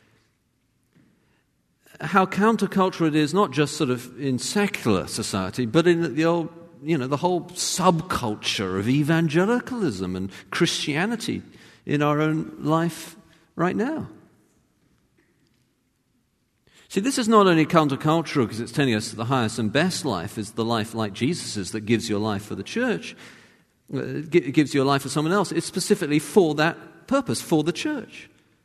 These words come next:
Well, that's the last thing that much of contemporary Christianity would tell us is what we should be giving our lives for,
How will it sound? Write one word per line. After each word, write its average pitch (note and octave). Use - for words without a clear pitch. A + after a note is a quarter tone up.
Well, D#4+
that's C#4+
the C#4+
last D4+
thing D3+
that -
much A3+
of A#2
contemporary A#2+
Christianity C#3+
would E3
tell A#3+
us -
is -
what -
we G#2+
should -
be G2+
giving F2+
our E2
lives E2
for, -